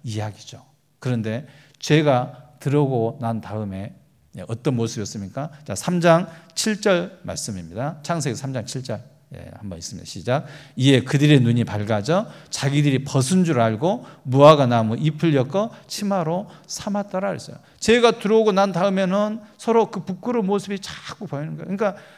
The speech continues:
남편의 부끄러운 모습 보이고 아내의 연약한 모습, 부끄러운 모습 보인다는 것은 내가 지금 성령 충만하지 못하고 죄에 사로잡혀 있는 그런 상태인 것입니다. 그래서 서로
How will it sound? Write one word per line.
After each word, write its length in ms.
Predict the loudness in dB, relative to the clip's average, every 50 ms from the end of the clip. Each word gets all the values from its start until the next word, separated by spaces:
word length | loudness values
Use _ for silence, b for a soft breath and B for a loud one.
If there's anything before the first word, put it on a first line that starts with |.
| B B
남편의 540 | 0 2 2 2 4 4 4 4 4 4 0
부끄러운 400 | -2 -2 0 0 0 2 2 0
모습 300 | 0 0 -2 -4 -6 -6
보이고 280 | -6 -6 -6 -6 -6 -4
아내의 720 | 0 2 2 4 4 2 2 2 2 2 0 -2 -8 -10 -2
연약한 400 | 0 2 2 2 0 0 -2 -2
모습, 200 | -2 -2 -4 -4
부끄러운 300 | -8 -6 -4 -2 -2 0
모습 280 | 0 0 -2 -2 -4 -6
보인다는 360 | -4 -4 -2 -2 -2 -2 -2
것은 340 | -4 -4 -4 -4 -6 -6 -8 B B B B B
내가 640 | 0 2 2 2 4 2 2 2 0 -4 -10 -18 -20 -16 -12
지금 440 | -6 -4 -2 0 0 -2 -2 -6 -10 -14 -14
성령 360 | -6 -4 -4 -2 -2 -4 -4
충만하지 840 | -6 -8 -10 -6 -6 -4 -4 -2 -2 -2 -2 -2 -2 -4 -4 -4 -4
못하고 580 | -4 -4 -4 -4 -6 -8 -6 -6 -6 -8 -8 B B B B
죄에 420 | B 2 6 8 8 8 8 6 4
사로잡혀 580 | 0 -4 -6 -6 -4 -4 -4 -6 -6 -4 -6
있는 200 | -4 -4 -6 -8 -10
그런 260 | -12 -8 -8 -8 -8
상태인 880 | -8 -10 -14 -16 -12 -12 -14 -14 -14 _ _ _ _ -16 -14 -12 -8
것입니다. 560 | -6 -6 -6 -8 -10 -14 -16 -16 -16 -18 -20 -20 b b
그래서 160 | -12 -10 -4
서로 220 | 2 2 2 2